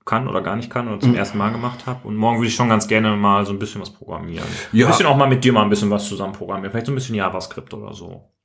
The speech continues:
Speaker 2: Ja, wir machen, können wir morgen, kannst du mir ein bisschen Idris zeigen, oder nicht? Oder?
Speaker 1: Idris, ja.
Speaker 2: Ja.
Speaker 1: Hab ich auch schon
Speaker 2: Ein,
Speaker 1: länger
Speaker 2: ein,
Speaker 1: nicht
Speaker 2: ist,
Speaker 1: mehr
Speaker 2: ist das, ist das, ist das, I-, ist das, ich würd ja
Speaker 1: Also coole Leute sagen Idris, aber du kannst auch gerne Idris sagen.
Speaker 2: Also hast, hast du von den coolen Leuten gehört, die das
Speaker 1: Ja,
Speaker 2: sagen,
Speaker 1: klar.
Speaker 2: oder was?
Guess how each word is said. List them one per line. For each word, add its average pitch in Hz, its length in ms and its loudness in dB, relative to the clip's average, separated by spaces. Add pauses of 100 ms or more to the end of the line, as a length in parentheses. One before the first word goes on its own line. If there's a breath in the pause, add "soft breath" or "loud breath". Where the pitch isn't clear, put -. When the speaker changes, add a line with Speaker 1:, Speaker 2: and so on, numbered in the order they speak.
(160)
Speaker 2:
Ja, - 80 -12 (260)
wir 95 60 -8
machen, 85 240 -6
können 110 140 2
wir 101 40 2
morgen, 202 800 2
kannst 208 240 -4
du 180 40 0
mir 180 80 4
ein 170 80 4
bisschen 160 200 -2
Idris 127 320 0
zeigen, 95 280 2
oder 135 120 0
nicht? 233 300 -6
Oder? - 240 -10
Speaker 1:
Idris, 131 440 -6
ja. - 360 -12 (420)
Speaker 2:
Ja. - 100 -8
Speaker 1:
Hab 143 100 -2
ich - 40 -2
auch 123 60 -2
schon - 140 -2
Speaker 2:
Ein, 131 80 4
Speaker 1:
länger - 120 -2
Speaker 2:
ein, 147 120 4
Speaker 1:
nicht 143 40 6
Speaker 2:
ist, 139 60 2
Speaker 1:
mehr 143 80 0
Speaker 2:
ist 147 100 2
das, 156 140 6
ist 139 120 2
das, 139 280 0
ist - 0 -
das, 131 160 0
I-, 160 220 -2
ist 139 160 0
das, 127 180 -6
ich 127 140 -4
würd 180 100 4
ja 165 240 2 (720 loud breath)
Speaker 1:
Also 104 220 -2
coole 123 220 -4
Leute 117 140 0
sagen 110 200 -2
Idris, 113 440 -2
aber 101 100 -6
du 101 60 -8
kannst 101 160 -6
auch 101 60 -12
gerne 101 160 -6
Idris 101 440 -12
sagen. 90 380 -10 (1040)
Speaker 2:
Also 107 340 -2
hast, 120 160 -4
hast 135 120 -6
du 131 40 -6
von 135 120 -2
den 127 80 2
coolen 135 160 2
Leuten 123 180 2
gehört, 123 240 4
die 101 40 -2
das 101 160 2
Speaker 1:
Ja, 101 80 2
Speaker 2:
sagen, 98 160 0
Speaker 1:
klar. 101 60 0
Speaker 2:
oder 98 80 0
was? - 220 -6